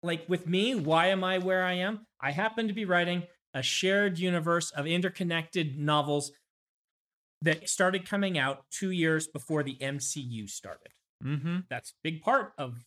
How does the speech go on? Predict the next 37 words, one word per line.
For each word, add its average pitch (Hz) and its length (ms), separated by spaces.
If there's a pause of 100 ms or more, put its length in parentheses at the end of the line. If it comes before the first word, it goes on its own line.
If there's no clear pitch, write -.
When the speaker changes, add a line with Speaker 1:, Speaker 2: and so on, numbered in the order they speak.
Speaker 1:
I 120 160
think, 127 300
why 127 340
I 127 80
am 135 200
where 151 200
I 151 100
am. 165 360 (440)
And 160 420
you 165 80
have 202 160
to - 60
kind 240 200
of 185 160 (160)
be, 214 280
I 190 80
think, 196 380
okay 175 560 (400)
in 165 160
any 196 200
entertainment 156 640
field, 135 440
acknowledging 139 800
that 131 380 (260)
this 143 220
could 139 260
happen. 123 320 (360)
Speaker 2:
Yeah. 127 300 (180)
Now, 139 220
are 147 160
you 180 180
familiar 185 440
with 147 240
the 113 120
music 147 420
sharing 143 560
experiment 127 760